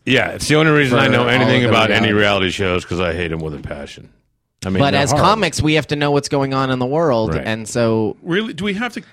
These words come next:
Speaker 3: keep,
Speaker 2: sorta,
Speaker 3: keep up with every
Speaker 2: kinda.
Speaker 3: reality show?
Speaker 2: We kinda, like, you gotta know who Justin Bieber is, even if you are repulsed by the thought of him. You gotta know that he's in the world and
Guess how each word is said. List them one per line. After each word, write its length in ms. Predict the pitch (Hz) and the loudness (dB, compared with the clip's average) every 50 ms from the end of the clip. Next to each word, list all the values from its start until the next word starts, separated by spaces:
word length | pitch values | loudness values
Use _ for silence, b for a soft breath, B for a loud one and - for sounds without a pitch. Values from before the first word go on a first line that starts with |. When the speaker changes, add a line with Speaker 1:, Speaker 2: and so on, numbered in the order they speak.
| _ - | _ -10
Speaker 3:
keep, 160 | - 208 - | -8 -6 -2
Speaker 2:
sorta, 320 | - 294 311 339 349 277 | 0 2 2 2 2 2
Speaker 3:
keep 120 | 214 196 170 - | 0 0 0 0
up 80 | 190 | 0
with 180 | 175 214 220 208 | 0 0 0 0
every 40 | - | 0
Speaker 2:
kinda. 240 | 143 151 160 185 202 214 | 2 2 2 2 2 0
Speaker 3:
reality 300 | - 131 135 139 147 143 | 0 -2 -4 -6 -8 -10
show? 140 | - - 160 | -10 -4 -2
Speaker 2:
We 140 | 202 269 | -2 -2
kinda, 560 | - - - 165 127 147 170 196 214 214 196 135 135 | -2 -4 -8 -6 -4 -2 -2 -2 0 -2 -2 -2 -2
like, 220 | 143 143 135 - | -2 -2 -2 -2
you 80 | 180 196 | -4 -2
gotta 280 | 190 220 226 226 214 165 | 0 2 2 2 2 2
know 300 | 151 143 139 143 139 135 | 2 2 2 2 2 2
who 280 | 123 127 131 127 123 113 | 2 2 2 2 2 0
Justin 680 | 95 87 107 120 120 117 - - 123 113 113 110 101 87 | -2 -2 -2 -2 -2 -4 -6 -8 -8 -8 -8 -8 -8 -6
Bieber 500 | 110 110 117 127 117 120 113 110 107 98 92 | -6 -4 -4 -4 -4 -4 -4 -4 -6 -6 -6
is, 560 | 110 117 131 131 120 113 110 110 110 98 101 | -2 0 0 2 2 0 0 0 -2 -4 -2
even 320 | 113 117 120 120 120 120 | -2 -2 -2 -2 -2 -2
if 260 | 117 117 110 - - | -2 -4 -4 -8 -8
you 460 | 104 104 107 104 101 101 98 95 85 - _ _ _ _ _ _ _ - | -4 -2 -2 0 0 0 -2 -4 -6 -10 _ _ _ _ _ _ _ -4
are 220 | 107 107 104 101 | -2 -2 0 0
repulsed 540 | 95 98 98 - - - 113 120 110 - - | 0 -2 -4 -4 -4 -4 -2 -4 -4 -4 -6
by 140 | 113 110 104 | -4 -4 -2
the 120 | 92 98 | -4 -4
thought 320 | 90 - 127 131 143 151 123 | -6 -2 -2 0 0 0 0
of 100 | 101 87 | 0 -2
him. 140 | 101 92 92 | -4 -4 -4
You 120 | 92 92 | -6 -4
gotta 260 | 92 110 110 104 101 | -2 -2 -2 -2 -2
know 280 | 101 101 104 104 104 104 | -4 -4 -4 -2 -2 -2
that 180 | 92 95 95 90 | -2 -4 -6 -6
he's 380 | - 113 110 107 107 101 87 98 | -6 -6 -4 -4 -4 -4 -4 -6
in 180 | 107 101 101 | -6 -6 -6
the 80 | 98 95 | -6 -6
world 560 | 90 95 107 107 104 104 101 101 101 90 90 | -4 -2 -2 -2 -2 -2 -2 -2 -4 -4 -4
and 400 | 98 90 90 90 90 85 76 - | -6 -6 -6 -10 -14 -14 -16 -20